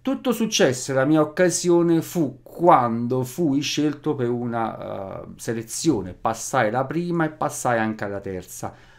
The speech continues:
Andammo a fare poi una partita importante, facemmo un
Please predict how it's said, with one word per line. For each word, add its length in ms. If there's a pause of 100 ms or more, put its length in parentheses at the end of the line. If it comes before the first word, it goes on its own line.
(160)
Andammo 260
a 60
fare 420
poi 340
una 340
partita 760
importante, 1200
facemmo 440
un 180